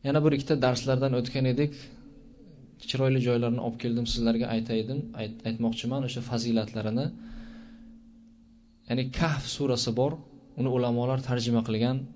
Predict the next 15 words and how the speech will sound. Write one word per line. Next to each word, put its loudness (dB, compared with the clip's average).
tafsir -4
qilgan. -2
O'shandan 0
bitta 0
misol 0
keltirmoqchiman. -4
Ashabul 2
Kahf, -2
ya'ni -2
Kahf 0
ashobi 2
degan -2
o'sha 0
bir 0
nechta 2